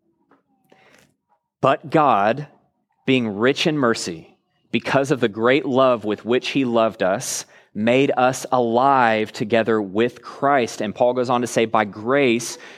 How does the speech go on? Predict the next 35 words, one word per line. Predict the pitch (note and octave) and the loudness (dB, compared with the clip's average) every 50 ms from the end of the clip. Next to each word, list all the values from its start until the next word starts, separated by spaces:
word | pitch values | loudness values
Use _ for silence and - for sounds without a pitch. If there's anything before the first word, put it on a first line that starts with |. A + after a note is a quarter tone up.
| - - | -8 -2
you | A#2 A#2+ | 0 0
have | A#2+ A2+ | 0 0
been | B2 A2+ | -2 -2
saved | - - B2+ A#2+ A#2+ A#2 - | -2 0 2 2 2 2 0
through | - A#2+ A2 | -2 -4 -2
faith." | - - B2 G#2+ G2 - A2+ | 0 2 0 0 0 -2 -6
Jesus | G#2+ G2+ - C3+ C#3 C#3+ C3+ D3+ C3+ - - | -4 -2 0 2 2 2 2 0 0 0 0
lived | C#3+ C#3 C3 | 0 0 0
the | C3+ | -2
perfect | - - C3+ B2+ - B2+ - | -2 -2 -2 -2 -2 -2 0
life | C3 B2 B2+ B2 | 2 2 2 0
that | - - | -2 -6
you | A2+ B2 | -4 -2
and | B2 B2+ | 0 0
I | A#2 A#2 | 0 0
could | - - C3 B2+ | 0 -2 -4 0
not | A#2+ G#2+ - - | 0 0 0 0
live. | A2+ C3 C#3 C#3+ D3+ D3 - - - - - - | 2 2 2 2 2 0 -6 -18 -20 -20 -18 -12
Jesus | G#2+ G2 A2 B2 C#3 C3+ C#3+ C3 - - | -6 -2 0 0 0 2 0 -2 -2 -2
went | C3+ B2+ | -6 -4
to | B2+ | -4
the | A2 A2 | -6 -4
cross | - - B2+ B2 B2 B2+ - | 0 2 2 4 2 2 0
and | - G#2 F#2 - | -4 -4 -2 0
died | A2 G#2 A#2 C3+ C3 | 2 2 2 2 0
the | A2+ | -2
death | G2+ F2 G2+ A2 B2 - - | -6 -2 0 2 2 0 0
that | - G2 - | -4 -4 -2
you | G#2+ A#2 A#2+ | -2 -2 0
and | B2+ | 2
I | B2 B2 | 2 0
deserve, | A#2+ A2+ G2 F2 G#2 A#2+ B2+ C#3 C#3+ D3 D3 - - - - - | 0 -2 -2 0 2 2 2 4 2 0 -2 -4 -10 -20 -10 -6
absorbed | - G#2 G#2+ A#2 C3 B2 A2+ - | -6 -4 -2 0 0 0 0 -2
the | G#2+ | -4
wrath | F#2 E2+ G2+ G#2+ B2 C#3 D#3 D#3+ - - | -2 0 2 4 4 4 2 0 -2 -10